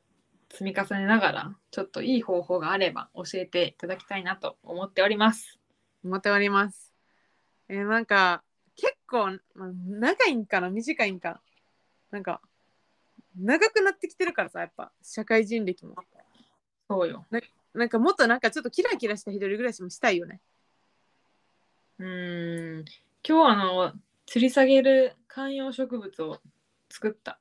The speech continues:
Speaker 2: えー、すごい。キラキラしだしたやん。
Speaker 1: え、そうやろ？でもなんか、
Speaker 2: うん。
Speaker 1: わからん、来週ぐらいにもうなくなってるかも。
Speaker 2: 悲しい、それは。それは悲しいよ。
Speaker 1: <laughs> まあ、キラキラしてたら、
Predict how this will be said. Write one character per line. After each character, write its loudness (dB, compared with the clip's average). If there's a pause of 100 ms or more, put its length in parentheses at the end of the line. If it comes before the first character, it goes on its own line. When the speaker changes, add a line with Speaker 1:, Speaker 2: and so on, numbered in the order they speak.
(340)
Speaker 2:
え 6
ー、 2
す 0
ご 2
い。 -4 (380)
キ 0
ラ 0
キ -6
ラ -4
し -12
だ 0
し -14
た -4
や -4
ん。 -20 (360)
Speaker 1:
え、 -2
そ 6
う 10
や 8
ろ？ -2
で 4
も 0
な 2
ん 0
か、 -6 (240)
Speaker 2:
う -10
ん。 -6
Speaker 1:
わ -12
か 0
ら -2
ん、 -6
来 0
週 0
ぐ 0
ら 4
い 0
に -8
も -10
う -8
な -6
く -8
な -4
っ -20
て -12
る -8
か -14
も。 -20 (360)
Speaker 2:
悲 2 (140)
し 10
い、 6 (220)
そ -4
れ -2
は。 -2 (140)
そ -10
れ -4
は -2
悲 -2
し -4
い 0
よ。 -2 (360)
Speaker 1:
<laughs> -8 (1400)
ま -4
あ、 -16 (300)
キ -12
ラ -4
キ -4
ラ 2
し -10
て -6
た 0
ら、 0